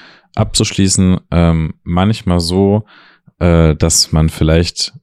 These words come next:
irgendwie zu fest von einer Sache überzeugt ist und deswegen gar nicht auf die vermeintlich leichte Lösung kommt. Wie wenn jetzt so ein Mathematiker zwanzig Jahre an seiner Gleichung saß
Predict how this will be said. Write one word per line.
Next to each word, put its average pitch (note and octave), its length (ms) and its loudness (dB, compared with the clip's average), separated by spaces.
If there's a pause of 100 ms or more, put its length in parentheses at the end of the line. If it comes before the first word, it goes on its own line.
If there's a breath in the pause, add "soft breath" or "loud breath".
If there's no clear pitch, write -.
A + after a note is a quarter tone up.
irgendwie E2+ 400 -2
zu - 280 -2
fest - 420 -4
von F2 220 -2
einer E2 220 2
Sache E2 240 0
überzeugt D#2+ 600 -2
ist - 340 0 (360 loud breath)
und E2+ 200 -2
deswegen E2+ 640 0
gar E2 220 0
nicht F2+ 240 0
auf D#2+ 280 -2 (200)
die E2 180 -6
vermeintlich E2 580 0
leichte E2 360 0
Lösung E2 340 0
kommt. D2+ 320 -4
Wie F2+ 140 0
wenn F2 120 2
jetzt E2 280 -2 (360 loud breath)
so - 120 -2
ein F2 100 4
Mathematiker E2 880 0
zwanzig - 540 -4
Jahre E2+ 460 0
an E2 300 2
seiner E2 280 2
Gleichung E2 480 0
saß E2 420 -2